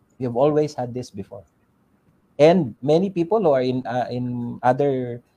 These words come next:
gender are actually seen upon by these cultures as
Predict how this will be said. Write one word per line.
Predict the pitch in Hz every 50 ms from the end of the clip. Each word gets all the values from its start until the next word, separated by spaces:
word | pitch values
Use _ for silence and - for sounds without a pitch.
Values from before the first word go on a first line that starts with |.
| _ _ -
gender | 98 127 120 120 117 123 160 226 233 _ _ _ _ _ _ _ _ _ -
are | 135 151 151
actually | 170 170 - - 185 175 180 180 175 170 170 160 156 151 147 - _ _ _ -
seen | - - 214 226 214 190
upon | 131 143 - - 170 165 131 131 170 220 196
by | 147 131 131
these | 131 151 - -
cultures | - 135 135 131 - - 127 151 208 - - - -
as | - 127 127 - - - - - - - - _